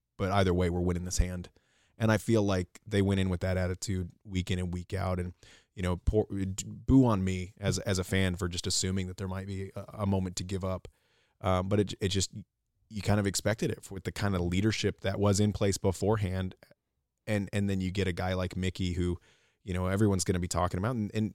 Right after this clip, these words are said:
we might know by the time this comes out on Tuesday, we're recording on a Sunday, that, that Mickey is, is with the program moving forward in the twenty twenty-three season, or he's not.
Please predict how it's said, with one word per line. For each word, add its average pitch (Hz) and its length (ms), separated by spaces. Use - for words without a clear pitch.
we 117 200
might 139 180
know 107 240
by 92 140
the 92 80
time 90 260
this 87 140
comes 90 240
out 95 60
on 95 120
Tuesday, 92 480
we're 90 180
recording 90 380
on 90 80
a 87 60
Sunday, 90 380
that, 90 160
that 107 100
Mickey 95 320
is, 90 220
is 110 220
with 110 180
the 107 80
program 101 560
moving 101 280
forward 104 220
in 101 60
the 101 60
twenty 107 240
twenty-three 107 340
season, 101 240
or 98 180
he's 90 200
not. 92 300